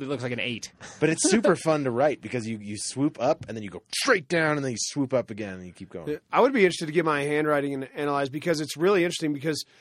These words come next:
Speaker 3: dude, I guarantee you I could write, you know, "The quick brown fox jumped over the lazy dogs." I could write that ten times and all ten of 'em are gonna be different with what I, what I use cursive and what I use print. It'd
Speaker 2: Yeah.
Speaker 3: be interesting to see.
Speaker 1: Mm-hmm.
Speaker 2: Is that what you had to write?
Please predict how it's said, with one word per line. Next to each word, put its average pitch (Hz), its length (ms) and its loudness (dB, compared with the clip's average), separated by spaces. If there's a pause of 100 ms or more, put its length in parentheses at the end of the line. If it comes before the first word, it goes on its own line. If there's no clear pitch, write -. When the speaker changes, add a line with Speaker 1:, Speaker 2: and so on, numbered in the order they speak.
(160)
Speaker 3:
dude, 165 120 2
I 170 80 6
guarantee 180 400 2
you 170 100 4
I 156 100 4
could 147 120 -4
write, 151 320 4
you 147 100 -2
know, 139 120 2
"The 131 60 -2
quick 135 260 -4
brown 143 240 0
fox 139 320 -2
jumped 147 200 -4
over 135 140 -2
the 127 100 -2
lazy 135 300 0
dogs." 139 400 0
I 151 80 -2
could 156 160 -4
write 156 200 2
that 139 180 0
ten 160 200 -2
times 160 420 -2 (180)
and 135 100 -8
all 147 280 2
ten 156 180 -4
of 147 80 -2
'em 139 60 -2
are 135 40 -6
gonna 131 140 -6
be 127 100 -6
different 127 400 -4 (460)
with 143 160 -2
what 143 180 2
I, 123 300 0 (120)
what 147 140 0
I 139 60 4
use 135 240 2
cursive 139 380 -4
and 131 120 -6
what 131 100 -6
I 127 60 -4
use 120 200 -8
print. 123 340 -14
It'd 143 80 -12
Speaker 2:
Yeah. 127 80 -6
Speaker 3:
be 135 100 0
interesting 123 400 -6
to 110 60 -14
see. 120 240 -12 (200)
Speaker 1:
Mm-hmm. 113 200 -14 (100)
Speaker 2:
Is 117 100 -4
that 143 180 2 (220)
what 123 140 -2
you 127 100 0
had 120 120 0
to 107 60 -6
write? 101 320 -6